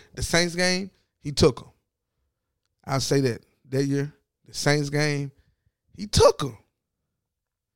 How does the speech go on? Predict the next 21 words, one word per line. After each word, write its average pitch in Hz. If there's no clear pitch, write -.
I 233
remember 294
that 302
game 269
vividly. 247
I 180
was 214
at 220
Donks. 269
Niggas 131
was 156
in 185
there 196
talking 247
shit. 349
I 110
was 135
in 170
there 196
talking 240
shit. 339